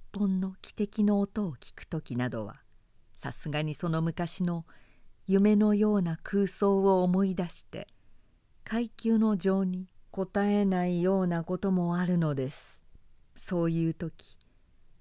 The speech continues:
机の上に広げてある書物には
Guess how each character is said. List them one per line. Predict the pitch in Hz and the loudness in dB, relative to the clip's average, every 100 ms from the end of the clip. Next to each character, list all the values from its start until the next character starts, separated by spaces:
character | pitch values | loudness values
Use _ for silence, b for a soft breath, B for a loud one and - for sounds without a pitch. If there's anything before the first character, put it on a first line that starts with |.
| _ | _
机 | - - 202 202 | -16 -8 0 2
の | 196 190 | 2 2
上 | 190 190 | 2 2
に | 165 | 0
広 | - 175 175 | -2 0 0
げ | 180 | 0
て | - 185 | -2 -4
あ | 170 | -2
る | 151 | -4
書 | - | -2
物 | 165 156 - 139 | -2 -2 -4 -4
に | 135 | -4
は | 123 120 | -4 -8